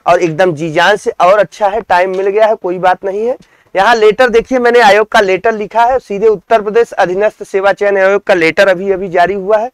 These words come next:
एक जून दो हज़ार बाईस, ठीक है। यहाँ संख्या एक सौ उनतीस ऑब्लिक दस,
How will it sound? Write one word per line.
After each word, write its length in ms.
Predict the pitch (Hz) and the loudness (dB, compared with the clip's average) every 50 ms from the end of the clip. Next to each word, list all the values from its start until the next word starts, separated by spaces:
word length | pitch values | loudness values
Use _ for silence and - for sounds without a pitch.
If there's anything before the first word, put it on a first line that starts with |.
| _ _ _ _ _ _ | _ _ _ _ _ _
एक 220 | 185 202 214 196 180 | 2 2 2 2 0
जून 220 | 160 208 208 208 | -2 -2 -2 -2
दो 120 | 175 190 185 | -2 -4 -2
हज़ार 240 | 170 170 196 180 160 | 0 0 0 0 2
बाईस, 420 | 139 180 202 226 262 269 - _ _ _ _ _ _ _ _ - | 2 2 0 0 -2 -6 -12 _ _ _ _ _ _ _ _ -8
ठीक 180 | 202 214 - 262 | -8 -6 0 0
है। 140 | 294 - - _ _ _ _ _ | -2 -2 -2 _ _ _ _ _
यहाँ 200 | - 185 202 220 214 | 0 2 2 2 2
संख्या 400 | - 214 196 190 180 - 226 214 | 0 0 -2 -2 0 2 2 2
एक 100 | 208 - | 2 0
सौ 160 | - 226 220 | -2 -2 -2
उनतीस 320 | 196 190 180 - 247 - 214 | -2 -4 -6 -10 -4 0 0
ऑब्लिक 380 | 190 185 175 196 202 160 139 | 0 2 0 -2 -6 -4 0
दस, 360 | 139 196 254 277 - - _ | 2 2 2 2 -2 -14 _